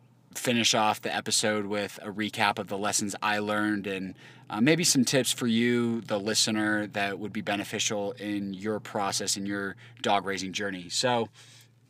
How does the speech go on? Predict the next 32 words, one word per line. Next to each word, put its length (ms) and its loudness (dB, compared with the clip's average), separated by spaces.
when 180 6
you 120 8
bring 280 4
your 140 6
dog 320 6
home, 460 0
it's 140 2
very 300 6
important 840 0
that 260 0
you 540 0
come 320 4
with 520 0
a 640 -2
handheld 640 0
kennel 480 2
because 520 2
it's 180 0
not 320 6
a 320 4
buy 260 6
one, 240 4
get 200 0
one 180 -2
free. 360 -2
You're 200 0
not 200 4
gonna 140 2
get 160 0
the 80 0
dog 380 4
with 480 -4